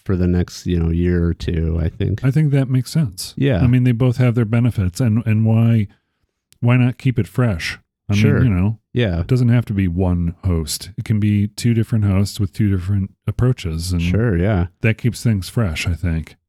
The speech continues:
Speaker 2: I
Speaker 1: And
Speaker 2: don't
Speaker 1: I,
Speaker 2: know.
Speaker 1: and I really think that Mayim does a great job, even though I kinda, you know, docked on Celebrity Jeopardy earlier. I think she does a good job with Celebrity Jeopardy. She
Speaker 2: Yeah.
Speaker 1: does have that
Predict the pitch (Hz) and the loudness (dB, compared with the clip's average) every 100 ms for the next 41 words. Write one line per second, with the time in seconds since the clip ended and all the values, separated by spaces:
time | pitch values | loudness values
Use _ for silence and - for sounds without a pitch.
0 | _ - 131 - 151 113 110 131 120 135 | _ 2 4 6 4 4 4 2 2 2
1 | 139 104 - 101 98 - 90 85 87 - | 2 0 0 0 0 -2 -4 -2 -2 -4
2 | - 98 92 101 113 107 90 90 85 101 | -2 0 2 2 2 2 -2 -4 -6 -6
3 | 104 127 120 - 90 85 85 - - 98 | -2 0 -2 -2 0 2 0 -2 -2 -2
4 | 95 92 87 - 98 90 87 85 - 80 | 2 0 0 -2 -2 0 0 -2 -2 0
5 | 82 87 92 92 - 82 82 87 - 98 | -2 -2 -2 -4 -2 -2 0 -2 -4 -6
6 | 90 85 87 85 90 92 87 87 87 85 | -2 -2 -2 -2 -4 -2 -2 -2 -2 0
7 | 82 82 85 _ _ _ 98 107 131 - | 0 -2 -4 _ _ _ -4 0 -2 0
8 | 113 110 98 85 85 80 80 - 82 76 | 0 0 -2 -6 -2 -2 -2 -4 -4 -2
9 | 87 87 87 82 104 - 98 - 107 92 | -2 -2 -2 -4 -4 -4 -4 -4 -2 2
10 | 101 98 95 - 101 90 92 90 92 | 2 2 -2 -4 -2 -2 0 0 -2